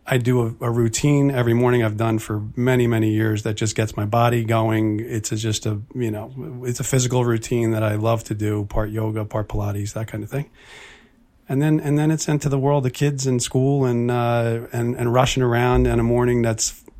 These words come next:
you know, you try to appreciate as it's happening. It's not as, not that easy, but, and then I get my mind into the day.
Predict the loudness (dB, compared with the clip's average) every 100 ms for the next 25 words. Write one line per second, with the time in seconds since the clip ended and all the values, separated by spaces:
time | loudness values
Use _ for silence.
0 | -20 -20 -6 0 0 0 -4 0 0 2
1 | 0 -2 -2 0 -2 -4 -12 _ _ -4
2 | -2 0 0 0 0 0 0 -2 -2 -2
3 | -2 -4 -4 -2 -2 0 0 2 0 -2
4 | -2 -2 -4 -14 -20 -20 _ _ -20 -20
5 | -10 -2 2 2 2 2 2 2 4 2
6 | 0 -2 -2 0 0